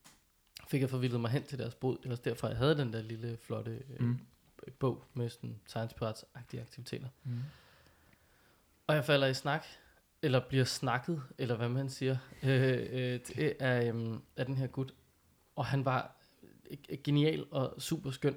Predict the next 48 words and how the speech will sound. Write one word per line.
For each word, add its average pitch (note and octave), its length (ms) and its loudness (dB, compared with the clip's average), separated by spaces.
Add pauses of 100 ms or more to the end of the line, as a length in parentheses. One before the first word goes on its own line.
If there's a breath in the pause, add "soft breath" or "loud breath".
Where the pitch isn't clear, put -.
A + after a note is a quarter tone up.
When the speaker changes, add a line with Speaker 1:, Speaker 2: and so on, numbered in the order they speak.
(120)
Speaker 1:
men C3 180 0
det C3 240 -2 (220)
var B2+ 140 2
også B2+ 200 2 (100)
femogtyve D3 460 0
minutter C3 340 -2
af A#2+ 80 -4
min, A#2 300 -10
øh, - 480 -8
dag, B2 160 -2
der B2 80 -12
forsvandt B2+ 340 -6
der. B2+ 140 -4 (480 loud breath)
Han C3 140 0
kunne C#3 220 -2
simpelthen D3+ 280 -6
ikke C#3 100 -8
stoppe C3 220 -6
sig C#3+ 100 -10
selv C3+ 180 -6 (460)
over, B2 120 -6
hvor C3 100 -4
fedt C#3 320 -2 (100)
det C3+ 100 6
her C#3 140 2
var, A#2 260 -2
Speaker 2:
<laughs> - 40 -16
Speaker 1:
og C3 120 0
hvad C3 160 0
man C3 160 0
kunne, C#3 540 0
og, A#2+ 300 2 (440 loud breath)
jamen, C3 140 -6
så - 120 -6
havde A#2 140 -2
de A2 120 -10
det G#2+ 120 -12
bøvl G#2+ 220 -10
med, A2 100 -14
der A2+ 80 -8
var A2+ 80 -2
et A2+ 40 2
eller G#2+ 120 -2
andet G#2+ 140 -6
materiale, G#2 440 -6
som G#2+ 280 -8
åbenbart G#2+ 320 -8
ikke... - 180 -14